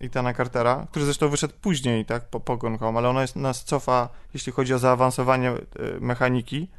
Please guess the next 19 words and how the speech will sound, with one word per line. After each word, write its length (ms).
bo 180
nas, 300
y, 420
mamy 220
tam 140
wprawdzie 460
zagadki, 480
ale 100
one 100
są 120
właściwie, 340
y, 220
właściwie 260
to 80
nie 100
są 120
zagadki, 520
tak, 220
to, 140